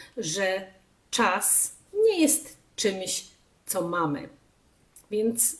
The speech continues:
mówienie: "Nie mam czasu", jest niepotrzebne, dlatego że czasu nie można mieć. Czas to jest coś, co świadomie wybieramy, czyli coś,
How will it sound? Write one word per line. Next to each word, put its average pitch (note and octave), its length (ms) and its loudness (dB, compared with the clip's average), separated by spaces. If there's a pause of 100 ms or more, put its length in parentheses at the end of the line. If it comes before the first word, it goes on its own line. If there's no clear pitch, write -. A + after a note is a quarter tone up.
(160)
mówienie: A3+ 680 4 (220)
"Nie C#4 160 6
mam G#3+ 280 2
czasu", C4 520 6 (340)
jest A#3 360 0 (100)
niepotrzebne, A3+ 840 4
dlatego A#3 500 2
że G#3 300 -2 (440)
czasu B3 420 2
nie A3+ 120 4
można G#3+ 460 -2
mieć. - 580 -4 (800)
Czas A#3+ 540 2
to A#3+ 80 2
jest - 360 2
coś, C#4+ 380 2
co - 180 0
świadomie D4+ 760 6
wybieramy, B3+ 760 2 (560)
czyli A3 840 -2 (220)
coś, - 760 2